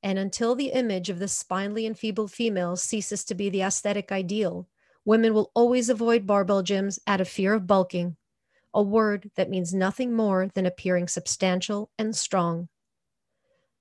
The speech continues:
The best way for you to contribute to this important shift in perception is to participate in it and get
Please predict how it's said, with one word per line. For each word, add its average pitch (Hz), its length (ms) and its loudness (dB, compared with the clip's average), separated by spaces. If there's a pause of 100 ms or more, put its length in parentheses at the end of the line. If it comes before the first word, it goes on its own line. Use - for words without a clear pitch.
(100)
The 185 80 2
best 196 320 0
way 202 120 2
for - 160 -4
you 180 280 0
to 220 100 0
contribute 170 500 -2
to 180 80 -4
this 170 200 -2
important 170 420 -4
shift - 300 -6
in 170 80 -6
perception 170 680 -6 (400)
is 208 160 -6
to - 100 -12
participate 175 760 -6
in 160 100 -4
it 165 180 -8 (520)
and 170 200 0
get 175 300 2